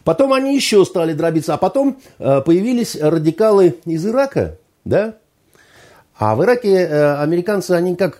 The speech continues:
поставили себя вместе с англичанами и так далее? Они же когда зашли, сказали: "Не, ну Саддама мы повесим, это понятно, чтобы неповадно было. <clears throat> А тут ещё есть чиновники разные. Офицеры иракской армии,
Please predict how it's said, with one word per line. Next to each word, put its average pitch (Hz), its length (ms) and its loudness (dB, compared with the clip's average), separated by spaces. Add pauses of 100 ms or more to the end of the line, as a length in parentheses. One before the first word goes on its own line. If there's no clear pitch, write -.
(160)
поставили 113 440 0
себя 90 260 -2
вместе 85 280 -6
с - 120 -6
англичанами 104 640 0
и 85 40 -2
так 107 200 -2
далее? 80 240 -4
Они 135 160 0
же 147 80 -4
когда 165 240 0
зашли, 226 420 -4 (1300)
сказали: 131 580 0 (560)
"Не, 165 140 2
ну 160 80 2
Саддама 165 400 -2
мы 143 140 -2
повесим, 160 420 -2
это 131 160 -2
понятно, 180 520 -4 (880)
чтобы 107 240 -2
неповадно 107 540 0
было. 71 240 -12 (580)
<clears throat> 185 640 0
А 113 80 0
тут 220 160 -6
ещё 202 220 -2
есть 214 180 -4
чиновники 247 480 0
разные. 87 500 -2 (1200)
Офицеры 175 720 0 (100)
иракской 110 500 -4
армии, 78 320 -4